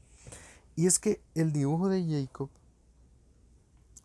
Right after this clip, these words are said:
el garabato que hizo, al momento que lo termina, se estaba moviendo en la hoja. Y comenzaba a saltar, y comenzaba a, a dar vueltas por la hoja.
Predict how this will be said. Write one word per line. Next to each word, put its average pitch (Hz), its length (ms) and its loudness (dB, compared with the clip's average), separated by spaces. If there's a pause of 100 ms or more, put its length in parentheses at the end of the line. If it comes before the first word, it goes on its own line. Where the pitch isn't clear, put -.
el 143 120 -4
garabato 113 460 0
que 143 120 0
hizo, 127 220 0
al 113 80 2
momento 117 420 -4
que - 80 -10
lo 127 100 -2
termina, 127 360 0
se 120 100 -4
estaba 120 300 2
moviendo 123 520 -4 (340)
en 135 160 -14
la 131 120 -10
hoja. 120 300 -12 (1040)
Y 131 80 -10
comenzaba 120 460 2
a 117 40 0
saltar, 131 580 -4 (640)
y 143 80 -12
comenzaba 123 760 2
a, 123 560 -2
a 123 40 0
dar 120 180 0
vueltas 131 420 0
por - 180 -8
la 117 120 -6
hoja. 143 280 -8